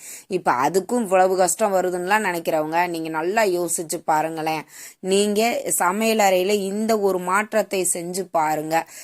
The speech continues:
நிச்சயம் உங்க வீட்ல வறுமை அப்படிங்கிறது வரவே வராது.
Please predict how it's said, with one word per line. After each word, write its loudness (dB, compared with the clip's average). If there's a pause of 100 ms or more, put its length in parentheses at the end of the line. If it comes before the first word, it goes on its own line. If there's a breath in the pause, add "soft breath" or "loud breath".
(120)
நிச்சயம் 0
உங்க 0
வீட்ல 0
வறுமை 0
அப்படிங்கிறது -4
வரவே -2
வராது. -2